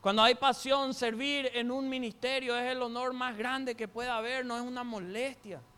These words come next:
Qué importante que nosotros nos pongamos a analizar, "Señor, ¿será que perdí la pasión o, o la estoy teniendo?".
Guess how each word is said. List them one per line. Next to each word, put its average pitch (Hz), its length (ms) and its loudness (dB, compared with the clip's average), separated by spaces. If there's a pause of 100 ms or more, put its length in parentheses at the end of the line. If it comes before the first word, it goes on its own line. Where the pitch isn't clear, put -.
(3500)
Qué 254 80 0
importante 294 600 2
que 277 100 0
nosotros 302 500 4
nos 294 180 2
pongamos 294 440 4
a 294 40 6
analizar, 285 640 2
"Señor, 302 360 0
¿será 320 300 4
que 330 140 0
perdí 285 460 2
la 330 140 4
pasión 320 520 2
o, 277 260 4
o 269 40 8
la 269 120 0
estoy 294 260 -2
teniendo?". 277 640 -2